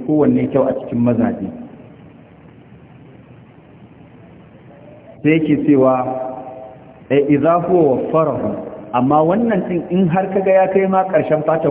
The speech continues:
kunnansa, to ya bar shi da, in ya bar shi kenan. In ya ga dama kuma yana aske shi, in ya ga dama kuma yana tifke shi. Sallallahu alaihi wa alihi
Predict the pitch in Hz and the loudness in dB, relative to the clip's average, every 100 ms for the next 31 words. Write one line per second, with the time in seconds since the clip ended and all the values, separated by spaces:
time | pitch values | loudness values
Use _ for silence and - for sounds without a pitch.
0 | - 151 143 147 135 120 120 135 135 143 | -2 -2 0 0 -2 -2 0 0 0 -2
1 | - 117 110 127 139 135 131 135 131 98 | -2 -6 -4 0 2 2 0 -2 -4 -6
2 | 98 95 95 - - - 156 160 156 156 | -6 -6 -10 -14 -18 0 2 4 4 2
3 | 151 156 147 151 151 123 - 131 - 110 | 2 0 0 2 2 0 -4 -8 -6 -6
4 | 104 101 139 147 151 147 143 147 151 147 | -6 -4 0 2 2 2 0 -2 0 0
5 | 117 - - - 107 - - - - - | 0 -2 -6 -6 -8 -8 -18 -20 -20 -20
6 | - - - - 131 127 120 120 110 110 | -20 -20 -20 -4 2 4 4 2 0 0
7 | 110 104 110 104 101 104 101 | -2 -4 -4 -4 -4 -6 -6